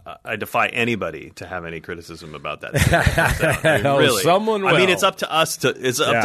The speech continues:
Speaker 1: to, it's up to us to blow it at that point.
Speaker 2: Yeah.
Speaker 1: But to have them do what they do.
Speaker 2: Yeah. I mean, I, I just, that's why I say I'm really excited about that. And then the crew that we're putting together, which, let's talk about that, because Dave was really, um,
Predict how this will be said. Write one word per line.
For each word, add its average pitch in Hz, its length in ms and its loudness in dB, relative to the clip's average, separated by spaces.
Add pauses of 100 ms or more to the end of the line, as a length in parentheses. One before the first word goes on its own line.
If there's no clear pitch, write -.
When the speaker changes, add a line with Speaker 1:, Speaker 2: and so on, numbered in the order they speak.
(160)
Speaker 1:
to, - 160 -16
it's 135 120 -4
up 160 140 2
to - 100 -4
us 131 180 0
to 110 100 -10
blow 110 300 0
it 92 60 -4
at 85 100 -8
that 82 200 -12
point. 110 200 -4
Speaker 2:
Yeah. 92 140 0
Speaker 1:
But 90 120 -6
to 104 100 -6
have 117 240 2
them 117 160 0
do 107 160 -4
what 98 160 -4
they 95 160 -4
do. 110 380 -4 (260)
Speaker 2:
Yeah. 73 260 -12 (120)
I 117 140 -4
mean, 165 180 0
I, 160 220 4
I 160 60 6
just, 139 360 -6
that's 147 280 -4
why 143 140 2
I 110 40 0
say 120 200 -2
I'm 98 200 -4
really 110 420 -4 (180)
excited 104 560 -4
about 82 320 -10
that. 104 460 0
And 107 120 -8
then 92 120 -8
the 85 80 -12
crew 147 460 -2
that 117 120 -2
we're 113 100 -4
putting 135 280 -6
together, 107 400 -2
which, 107 240 -4 (240)
let's 226 280 -2
talk 226 200 2
about 143 160 2
that, 92 140 -2
because 127 280 -2
Dave 165 420 2
was 135 280 0
really, 131 480 0
um, 90 300 -4